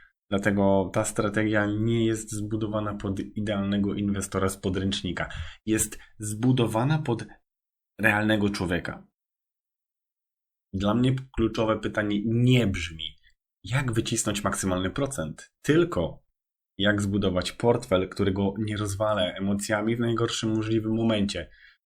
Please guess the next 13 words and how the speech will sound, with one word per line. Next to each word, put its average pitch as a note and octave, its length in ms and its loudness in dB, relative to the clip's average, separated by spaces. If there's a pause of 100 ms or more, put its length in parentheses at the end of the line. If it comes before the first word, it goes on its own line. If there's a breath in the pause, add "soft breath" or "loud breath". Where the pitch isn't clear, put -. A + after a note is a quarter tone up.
(120)
Bo G#2+ 280 6
największe B2+ 440 2
straty B2+ 380 0
inwestorów B2 600 0
bardzo A#2 300 2
często A#2+ 480 -2
nie A2+ 140 2
wynikają A#2+ 440 2
z - 60 -8
tego, G#2+ 200 2
że G#2 140 -2
rynki G#2+ 440 2
spadają, G2 680 0